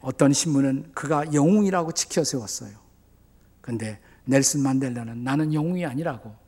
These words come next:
나는 인간이라고, 아직도 실수할 수 있는 인간이라고, 나에게는 비판이 필요하다고, 저를 비판해서 제가 잘못 가지 않도록 여러분이 저를 도와달라고." 자기의 취임 연설을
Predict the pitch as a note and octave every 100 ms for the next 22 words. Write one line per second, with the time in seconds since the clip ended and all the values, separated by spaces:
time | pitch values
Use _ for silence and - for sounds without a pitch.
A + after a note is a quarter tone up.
0 | - _ - - - - C#3+ D#3 D3+ -
1 | D#3 F3+ F#3+ D3 C3 A2+ - - - G3+
2 | A#3+ G3+ - G3+ - G3 E3+ F3+ E3 E3
3 | D#3+ D3+ B2 A#2 C3+ _ _ _ _ _
4 | _ _ _ _ A#2+ B2 A#2+ A2+ A2+ -
5 | E3 - E3 D#3 - - C#3+ A2 - -
6 | _ _ _ - - C3+ C3 - - E3+
7 | F#3+ E3 D3+ D#3+ D3 - _ - D#3+ D#3+
8 | - D3 F#3 G3+ G3 F3+ F3 - E3+ E3+
9 | D3 D#3 D3 D3 C#3 C3 B2+ - A#2+ G#2
10 | F2+ E2+ - _ _ _ _ _ _ -
11 | - - _ - - C#3+ D#3+ D3+ - -
12 | G#3+ G#3 F3+ E3 E3 D3 C3+ C#3